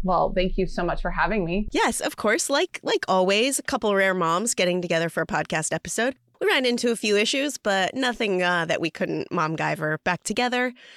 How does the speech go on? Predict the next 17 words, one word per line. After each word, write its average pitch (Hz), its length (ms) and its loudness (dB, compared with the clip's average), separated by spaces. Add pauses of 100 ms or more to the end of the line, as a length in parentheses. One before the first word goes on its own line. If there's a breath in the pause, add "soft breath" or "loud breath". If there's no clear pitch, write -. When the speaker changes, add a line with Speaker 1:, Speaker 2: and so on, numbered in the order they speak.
(260 loud breath)
Speaker 2:
to 196 180 0
start 160 260 0
our 156 100 -2
episode. - 520 -6
So - 100 -6
I'm 165 120 -2
happy 160 260 -6
you 156 60 -8
made 151 180 -6
it. - 160 -8 (260)
Speaker 1:
Mom 190 320 0
Guyver. 175 400 -4 (140)
I'm 202 80 0
gonna 185 140 0
use 180 200 -4
that 165 320 -2
today, 170 440 -4